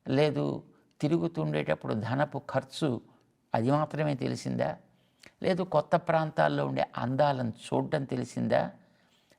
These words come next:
లేదు, ఏదైనా మీకు ఇంతకంటే గాఢమైనటువంటిది ఒకటి తెలిసిందా? తత్వం ఏమిటో చెప్పండి" అని అడిగాడు ఈయన. ఆ వచ్చినటువంటి ఇద్దరిలో ఒక ఆయన చెప్పాట,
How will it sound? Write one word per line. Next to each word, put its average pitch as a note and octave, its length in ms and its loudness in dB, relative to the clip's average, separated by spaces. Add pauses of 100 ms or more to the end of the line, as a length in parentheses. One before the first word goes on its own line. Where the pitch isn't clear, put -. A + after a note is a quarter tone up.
లేదు, A3 240 2
ఏదైనా G#3+ 600 2
మీకు F#3+ 280 0
ఇంతకంటే G2 560 -2
గాఢమైనటువంటిది D#2+ 880 0
ఒకటి - 200 -4
తెలిసిందా? - 580 -4
తత్వం - 500 -2
ఏమిటో - 260 -8
చెప్పండి" - 680 -10 (200)
అని - 100 -4
అడిగాడు - 340 -4
ఈయన. - 140 -12 (1700)
ఆ F#3 100 6
వచ్చినటువంటి F3 600 0
ఇద్దరిలో C#3 640 -2 (580)
ఒక A#2+ 180 -2
ఆయన A2 160 -4
చెప్పాట, - 500 -10